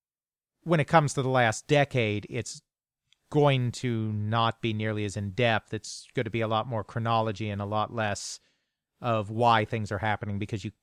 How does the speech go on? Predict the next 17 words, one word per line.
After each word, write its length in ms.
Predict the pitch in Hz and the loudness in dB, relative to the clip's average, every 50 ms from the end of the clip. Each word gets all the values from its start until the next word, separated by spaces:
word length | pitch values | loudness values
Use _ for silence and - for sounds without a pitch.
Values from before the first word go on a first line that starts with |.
| _ _ | _ _
can't, 340 | - - 127 123 113 107 - - | -8 -4 -2 0 0 -2 -2 -4
I 40 | 135 | -2
mean, 140 | 131 127 | -2 0
it's 240 | 127 120 - - - _ _ - | -2 -2 -4 -8 -12 _ _ 4
hard 260 | - 202 214 196 160 | 8 10 10 10 10
enough 480 | 139 127 135 143 135 117 - - - _ _ _ _ _ _ _ _ _ _ - - | 6 4 6 6 6 6 4 2 -6 _ _ _ _ _ _ _ _ _ _ -2 2
trying 240 | 156 143 131 123 117 | 4 4 4 2 0
to 60 | 110 | -4
put 280 | - 135 131 120 - _ | -2 -2 -2 -2 -2 _
forty-year-old 720 | - - 156 151 143 131 120 113 107 104 104 101 101 - | -6 -2 2 2 2 2 2 -2 -2 -4 -4 -6 -6 -8
history 320 | 113 113 - - - 110 | -8 -8 -8 -6 -6 -6
into 140 | 101 95 - | -6 -8 -8
perspective. 500 | - 104 - - 113 95 - - 104 95 | -10 -10 -8 -6 -6 -6 -6 -8 -10 -8
Most 240 | 113 113 110 - - | -6 -6 -6 -6 -8
historians 540 | 110 - - 113 110 104 104 101 101 - | -10 -8 -6 -6 -6 -6 -6 -8 -8 -8
don't 240 | - 113 110 113 110 | -6 -6 -6 -8 -6
like 320 | 113 107 107 104 - - | -4 -4 -4 -4 -6 -8